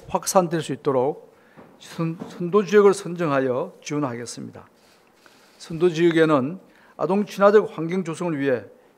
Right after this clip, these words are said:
필요한 각종 사업들을 집중 지원하여 보다 빠르게 놀이 환경이 개선될 수 있도록 하겠습니다.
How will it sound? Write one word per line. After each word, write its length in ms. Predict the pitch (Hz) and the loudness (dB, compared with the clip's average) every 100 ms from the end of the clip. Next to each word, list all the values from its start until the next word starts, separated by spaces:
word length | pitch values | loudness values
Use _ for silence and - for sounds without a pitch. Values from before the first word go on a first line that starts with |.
| _ | _
필요한 460 | - 165 160 147 170 | -8 2 2 2 -4
각종 380 | 165 - 208 | -12 -6 -4
사업들을 760 | 190 - 165 170 190 156 120 - | -4 0 0 0 -2 -2 -4 -8
집중 380 | - 170 196 190 | -18 -14 -8 -8
지원하여 560 | - 151 139 131 113 - _ _ _ _ _ | -4 -2 -2 -2 -4 -10 _ _ _ _ _
보다 340 | 170 185 165 143 | -2 4 4 4
빠르게 500 | - 175 202 175 107 - _ _ _ _ | 0 0 0 0 -2 -10 _ _ _ _
놀이 220 | 165 165 | -2 0
환경이 600 | 139 127 135 139 156 190 | 0 -4 -6 -4 -4 -6
개선될 400 | - 135 175 175 | -10 -8 -6 -6
수 120 | 170 143 | -6 -12
있도록 320 | - 180 143 | -8 -8 -8
하겠습니다. 560 | 123 - 123 104 98 | -14 -14 -16 -16 -18